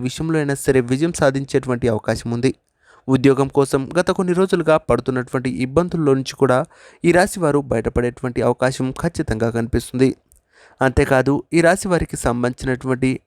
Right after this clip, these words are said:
ఒక శుభవార్తలు, ఎవరైతే సొంత ఇంటి కల కోసం, అలాగే మంచి పెట్టుబడులు ఇక రావాలని, ఇక అలాగే డబ్బులు రావాలని పెట్టుబడులు పెట్టినటువంటి డబ్బులు కూడా మంచి అనుకూలమైనటువంటి ఆర్థిక ప్రయోజనాలతో మీ ముందుకు రాబోతుంది.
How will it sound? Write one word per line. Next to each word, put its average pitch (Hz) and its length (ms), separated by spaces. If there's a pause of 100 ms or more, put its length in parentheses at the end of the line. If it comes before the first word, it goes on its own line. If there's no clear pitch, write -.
ఒక - 200
శుభవార్తలు, 127 600 (560)
ఎవరైతే 139 380 (100)
సొంత 185 200 (120)
ఇంటి 147 200
కల 117 200
కోసం, 127 240 (220)
అలాగే 135 300 (480)
మంచి 185 300
పెట్టుబడులు 175 480 (180)
ఇక - 100 (100)
రావాలని, 131 440 (540)
ఇక 202 120
అలాగే 190 240 (100)
డబ్బులు 160 360
రావాలని 143 440
పెట్టుబడులు 131 520 (100)
పెట్టినటువంటి 147 720
డబ్బులు 131 340
కూడా 135 160 (260)
మంచి 175 260 (140)
అనుకూలమైనటువంటి 139 760 (220)
ఆర్థిక 147 360
ప్రయోజనాలతో 131 680
మీ 160 160
ముందుకు - 320
రాబోతుంది. 123 460